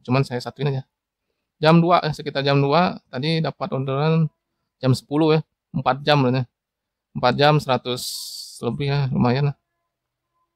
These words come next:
Dari sana jam dua nggak begitu lama, langsung dikasih lagi ya. Dan saya nggak mau terulang kemarin ya. Sekarang kita manualkan.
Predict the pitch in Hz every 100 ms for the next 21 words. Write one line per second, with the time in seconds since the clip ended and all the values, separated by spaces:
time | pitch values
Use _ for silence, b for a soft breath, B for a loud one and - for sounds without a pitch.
0 | 988 1017 1017 _ _ _ _ _ _ _
1 | - 165 185 190 180 214 202 185 175 175
2 | 196 190 139 123 131 135 135 139 131 139
3 | 175 180 - 123 135 170 160 151 160 156
4 | 165 170 - _ _ _ _ - 120 117
5 | 135 135 120 120 - 123 135 131 123 135
6 | 139 151 139 - 120 127 143 139 131 131
7 | 135 143 143 147 160 131